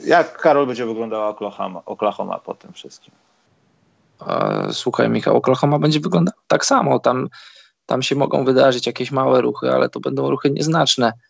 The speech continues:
Speaker 2: bo, e, no, Paul George jest pod kontraktem, Westbrook też jest pod kontraktem, e,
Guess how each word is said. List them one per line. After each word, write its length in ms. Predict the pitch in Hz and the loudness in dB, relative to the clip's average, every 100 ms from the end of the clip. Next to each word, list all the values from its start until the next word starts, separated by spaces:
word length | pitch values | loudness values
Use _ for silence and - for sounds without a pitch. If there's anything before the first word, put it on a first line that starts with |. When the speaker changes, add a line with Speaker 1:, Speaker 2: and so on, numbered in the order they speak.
| _ _ _ - - - | _ _ _ -16 -14 -12
Speaker 2:
bo, 640 | - 127 131 123 117 113 _ - _ _ - | -6 2 6 6 6 2 _ -20 _ _ -20
e, 160 | - - - | -16 -14 -12
no, 180 | - 107 | -4 -2
Paul 200 | - 139 | 4 4
George 220 | 135 131 | 6 2
jest 120 | 123 - | 0 -4
pod 140 | 127 | -4
kontraktem, 560 | 131 123 98 90 98 117 | -2 0 -2 -2 -4 -2
Westbrook 340 | 123 123 - | -2 -2 -2
też 160 | 113 - | -2 -2
jest 140 | - | -4
pod 140 | 107 | -6
kontraktem, 640 | 113 104 - 85 - 104 - - - _ _ _ - | -4 -2 -2 -2 -2 -4 -4 -18 -20 _ _ _ -10
e, 260 | - 139 | -6 -4